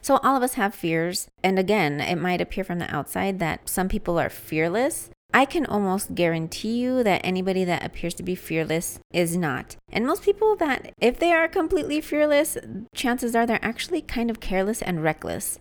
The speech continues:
Fear is something that, yes, we need to deal with, but it usually comes from a place of wanting to protect yourself, and it's because you are a person that cares. So just keep that in mind. Fear is not necessarily a bad thing, but it's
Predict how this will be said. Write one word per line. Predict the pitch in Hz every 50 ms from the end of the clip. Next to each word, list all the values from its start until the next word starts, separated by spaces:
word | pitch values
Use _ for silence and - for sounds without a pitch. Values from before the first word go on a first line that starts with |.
| _ _ -
Fear | - - - 247 254 254 254 262 262 269 269 269 - - -
is | - 220 214 -
something | 240 220 220 - 214 214
that, | 190 - -
yes, | 190 190 190
we | - 185
need | 190 196 -
to | 180
deal | 170 175 175 170 180
with, | 196 214 208 - -
but | - 208 190 - - -
it | 175 208 - - - 180
usually | 214 262 311 339 494 466 415 254
comes | - 269 254 254 269 -
from | - - 254 247 247 247 247 247 247 240 - -
a | - 202
place | - - 233 220 247 262 -
of | - - 240 220 185
wanting | 170 185 220 254 262 262
to |
protect | 247 - 233 - - - 202 - - -
yourself, | 180 185 - - - 87 87 - - - - - - -
and | 143 185 202
it's | 196 - - -
because | - - 226 - - 214 196 220 208 208 -
you | 208 202 202 202 - - - -
are | - 180 196 202
a | 196
person | 196 - - 185 - - 196 190 165
that | 156 160 147 - - -
cares. | - - 170 156 147 - - - - - - _
So | - - 254
just | 277 311 294
keep | - - 233 -
that | 202 196 190
in | 185 180 175
mind. | 165 147 139 - - 180
Fear | - - - 330 277 302
is | 359 381 330 -
not | 233 226 220 -
necessarily | 226 226 - 226 - - 190 190 190 185 175 175
a | 175
bad | 165 170 - - 180 - -
thing, | 127 123 147 175 208 247 - -
but | - 208 208 208
it's | 214 202 -